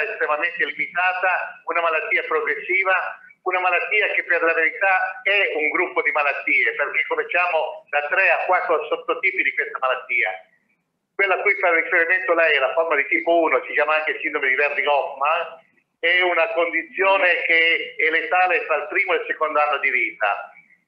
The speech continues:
La buona notizia è che questo farmaco cambia veramente la storia naturale di questa malattia e questi bambini, se presi per tempo, non muoiono più. Qual è il limite di tutto questo? È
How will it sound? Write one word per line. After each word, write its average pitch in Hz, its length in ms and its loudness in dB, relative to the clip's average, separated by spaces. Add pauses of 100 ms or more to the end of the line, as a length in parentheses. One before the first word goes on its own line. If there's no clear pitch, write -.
(160)
La 160 100 -4
buona 196 320 2
notizia 196 340 0
è 170 60 0
che 165 120 0
questo 175 360 0
farmaco 196 560 0
cambia 180 400 2
veramente 170 540 0
la 147 220 0
storia 170 320 0
naturale 156 440 0
di 131 80 -4
questa 151 300 -4
malattia 143 840 -2 (240)
e 151 120 -2
questi 196 280 -4
bambini, 180 640 0 (140)
se 180 100 0
presi 190 400 0
per 175 220 0
tempo, 190 400 0
non 165 180 0
muoiono 160 320 2
più. 151 160 0 (720)
Qual 202 160 4
è 208 60 6
il 196 100 2
limite 196 380 2
di 165 120 0
tutto 175 300 -4
questo? 135 560 2
È 160 80 4